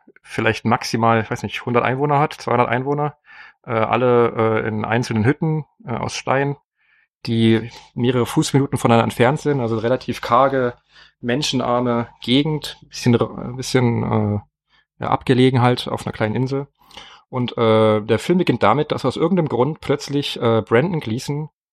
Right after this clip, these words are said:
keinen Bock mehr hat, Freund, äh, von Colin Farrell zu sein.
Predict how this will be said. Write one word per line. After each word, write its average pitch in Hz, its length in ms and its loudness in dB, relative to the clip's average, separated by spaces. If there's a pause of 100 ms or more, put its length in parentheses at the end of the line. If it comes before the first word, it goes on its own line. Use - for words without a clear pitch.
(280)
keinen 147 260 2
Bock 147 200 0
mehr 135 100 4
hat, 139 160 2
Freund, - 760 -2
äh, - 440 -6
von 127 340 0
Colin 139 260 2
Farrell 147 280 0
zu 120 100 -4
sein. 98 240 -6